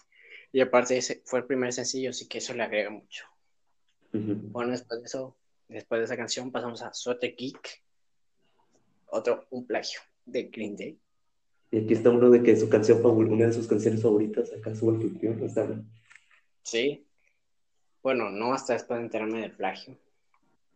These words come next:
Speaker 1: Pero la letra es, está,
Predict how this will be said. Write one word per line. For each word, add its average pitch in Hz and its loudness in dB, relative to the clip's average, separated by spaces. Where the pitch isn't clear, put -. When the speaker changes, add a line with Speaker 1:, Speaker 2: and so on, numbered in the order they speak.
Speaker 1:
Pero 131 0
la 123 4
letra 120 0
es, - -6
está, 113 -2